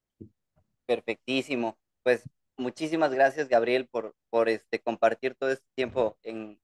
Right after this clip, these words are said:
en el podcast. En realidad quedaron temas y surgieron bastantes otros <laughs> temas, eh, que dejamos, este, ahí pendientes para, para un segundo episodio y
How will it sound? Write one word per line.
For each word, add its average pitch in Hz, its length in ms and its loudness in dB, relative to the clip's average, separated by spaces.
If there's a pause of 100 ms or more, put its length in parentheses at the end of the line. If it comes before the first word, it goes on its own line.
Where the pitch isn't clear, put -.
en 110 180 -12
el 107 120 -8
podcast. 143 520 0 (340)
En 127 120 4
realidad 131 460 6
quedaron 147 640 6
temas 151 500 -2 (100)
y 120 160 -4
surgieron 135 640 0
bastantes 131 960 -2
otros 131 460 0
<laughs> - 20 -20
temas, 151 360 2 (440)
eh, 117 520 4 (240)
que 127 80 2
dejamos, 127 640 2
este, 113 360 -4
ahí 113 220 4
pendientes 117 600 -6
para, 107 300 2
para 110 200 2
un 117 180 -8
segundo 117 320 -6
episodio 127 480 -2
y 117 100 -6